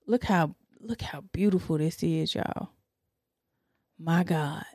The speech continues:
is an awesome God. You understand me? My God is an awesome God.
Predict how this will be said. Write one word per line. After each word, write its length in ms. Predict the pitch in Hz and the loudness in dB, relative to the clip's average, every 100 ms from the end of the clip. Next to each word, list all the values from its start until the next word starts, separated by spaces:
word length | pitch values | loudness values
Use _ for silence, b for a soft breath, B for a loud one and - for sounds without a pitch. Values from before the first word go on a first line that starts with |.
| _ | _
is 180 | - 160 | -6 -4
an 120 | - | -2
awesome 380 | - 175 180 180 | 0 2 2 0
God. 360 | 170 151 147 - - - _ _ _ _ _ _ _ _ _ _ _ _ | 2 0 -2 -8 -16 -20 _ _ _ _ _ _ _ _ _ _ _ _
You 80 | 214 | 2
understand 380 | 220 - 240 233 | 4 8 8 8
me? 320 | 226 170 170 _ - | 6 2 -2 _ -6
My 280 | 185 220 247 | 2 4 8
God 440 | 185 170 160 151 | 10 12 10 8
is 180 | 180 180 | 6 6
an 160 | 175 - | 4 0
awesome 680 | - 240 233 226 170 160 165 _ _ _ _ _ _ 175 | 4 6 6 4 -4 -6 -6 _ _ _ _ _ _ 0
God. 440 | 185 170 151 - | 4 4 2 -2